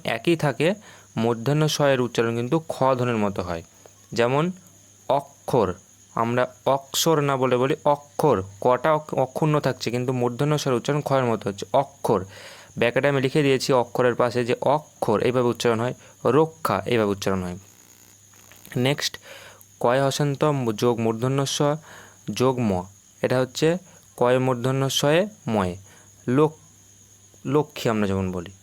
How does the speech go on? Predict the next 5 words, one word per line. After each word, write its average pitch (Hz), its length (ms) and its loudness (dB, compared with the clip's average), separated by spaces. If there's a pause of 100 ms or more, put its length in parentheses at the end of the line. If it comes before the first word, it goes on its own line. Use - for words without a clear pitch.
(520)
এরকম। 98 320 0 (1160)
তো 117 300 4
এই 147 200 0
যে 147 120 2
সেকেন্ড 143 520 -2